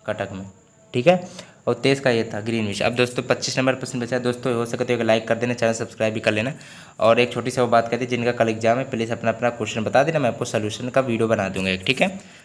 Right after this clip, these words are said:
चलो, तो तीस, पच्चीस नंबर पर सर्वोच्च न्यायालय में नियुक्त प्रथम महिला जज कौन थी? ये क्वेश्चन बार बार आ चुका है, पता नहीं क्यों आता है बार बार। पच्चीस का सी ऑप्शन यहाँ पर राइट ऑप्शन हो जाएगा।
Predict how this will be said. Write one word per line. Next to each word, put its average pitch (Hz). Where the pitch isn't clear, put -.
चलो, 110
तो -
तीस, 139
पच्चीस 151
नंबर 156
पर 156
सर्वोच्च 147
न्यायालय 143
में 151
नियुक्त 147
प्रथम 147
महिला 139
जज 135
कौन 135
थी? 147
ये 143
क्वेश्चन 139
बार 135
बार 135
आ 127
चुका 127
है, 127
पता 127
नहीं 127
क्यों 127
आता 113
है 104
बार 110
बार। 135
पच्चीस 139
का 143
सी 135
ऑप्शन 131
यहाँ 123
पर 127
राइट 117
ऑप्शन 123
हो 110
जाएगा। 95